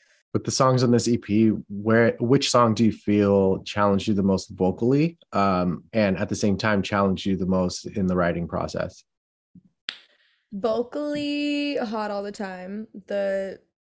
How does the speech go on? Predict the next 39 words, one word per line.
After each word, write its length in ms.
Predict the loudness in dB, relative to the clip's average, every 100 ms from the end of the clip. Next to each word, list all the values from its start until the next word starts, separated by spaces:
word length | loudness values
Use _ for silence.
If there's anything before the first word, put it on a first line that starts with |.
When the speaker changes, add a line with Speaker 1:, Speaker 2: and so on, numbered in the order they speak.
| _
Speaker 2:
it's, 200 | -10 -4
like, 200 | -4 -4
the 120 | -4
lowest 520 | -2 0 0 0 0 -4
I 120 | -6
can 180 | -6 -6
sing 220 | -6 -6
and 80 | -8
the 60 |
highest 360 | -8 -10 0 0
I 60 |
can 220 | 2 0 -2
sing. 120 | -8 _
Speaker 1:
<laughs> 40 | _ -20 -10
Speaker 2:
Like, 200 | -8 -8 -8
literally 420 | -8 -6 -4 -6
the 120 | -6
verse 400 | -8 -6 -6 -6
is 280 | -10 -10 -14
so 360 | -14 -8 -4 -2
low. 380 | 0 -2 -4 -6
I'm 140 | -8
like, 180 | -10 -12
"Oh 140 | -10
my 160 | -6 -6
God." 240 | -6 -8 -10 -16 -20 -20 -20 -2
And 180 | 2 6
that 280 | 8 6 4
bridge, 580 | 6 8 8 4 2
<laughs> 440 | 0 -2 -6 -18 0
"Break 340 | 2 4 4
your 200 | 4 4 4
heart 360 | 4 6 6
like 200 | 4 0
you've 160 | -2 0
broken 500 | 0 2 2 0 0
mine." 520 | 0 2 2 0 0
It's 160 | -2 0
like, 280 | 2 2